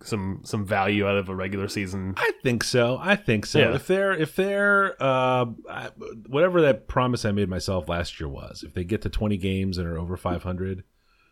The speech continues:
Speaker 2: uh, or something like that, I forget what it was.
Speaker 1: League
Speaker 2: But
Speaker 1: pass, is it is?
Speaker 2: Yeah.
Speaker 1: Is that, is
Speaker 2: I'll,
Speaker 1: that where
Speaker 2: I'll
Speaker 1: you
Speaker 2: buy the league
Speaker 1: Okay.
Speaker 2: pass. Yeah.
Speaker 1: All right. I like
Speaker 2: I
Speaker 1: it.
Speaker 2: forget what it was. I gotta, I gotta go find what it was last year. It worked out for me 'cause they started, you know, they were, like, you know, six and three or whatever,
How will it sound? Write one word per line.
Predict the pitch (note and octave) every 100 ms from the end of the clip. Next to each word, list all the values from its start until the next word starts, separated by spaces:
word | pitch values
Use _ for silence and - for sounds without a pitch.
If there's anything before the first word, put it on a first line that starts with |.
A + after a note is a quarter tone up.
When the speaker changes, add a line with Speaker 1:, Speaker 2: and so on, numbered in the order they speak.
| _ _
Speaker 2:
uh, | G2 F#2+
or | F#2+
something | A2 G#2+
like | A2 A2
that, | A#2 A#2 A#2
I | -
forget | B2+ A#2
what | G2
it | E2
was. | D#2+ A1+ - - _ -
Speaker 1:
League | A#2
Speaker 2:
But | G2
Speaker 1:
pass, | C3+ C3 - -
is | C3 A2
it | C3
is? | E3 C3+
Speaker 2:
Yeah. | A#2 E2+
Speaker 1:
Is | A2
that, | G#2+
is | -
Speaker 2:
I'll, | A#2
Speaker 1:
that |
where | A2+
Speaker 2:
I'll | A2+
Speaker 1:
you |
Speaker 2:
buy | A2+ G#2
the |
league | G2 G2+
Speaker 1:
Okay. | D#3+ F#3
Speaker 2:
pass. | - - -
Yeah. | -
Speaker 1:
All | C#3+
right. | G#3 - - _ B2
I |
like | E3 A#2
Speaker 2:
I |
Speaker 1:
it. | A2+
Speaker 2:
forget | E3+
what | D#3+
it | C3
was. | F2 D2+
I | A#2+
gotta, | A#2+ A#2
I | B2+
gotta | C#3
go | B2+
find | - C3+ B2+
what |
it | A#2
was | G#2+
last | F#2 F2+ -
year. | E2
It |
worked | G#2 C3 C3
out | A2 G#2+
for | G#2 G2+
me | G2
'cause | F#2+ F2
they |
started, | E2+ A2+ A2+ G2+ G2 _ _ - _
you | A#2+
know, | G#2
they | G#2
were, | G2+
like, | G2+ F2+ E2 - - - _ _ _ _ _
you | G2
know, | C#2
six | - A#2+ -
and | G2+
three | - F#2 G2 G#2
or |
whatever, | G#2 G2+ G2 G#2 G#2+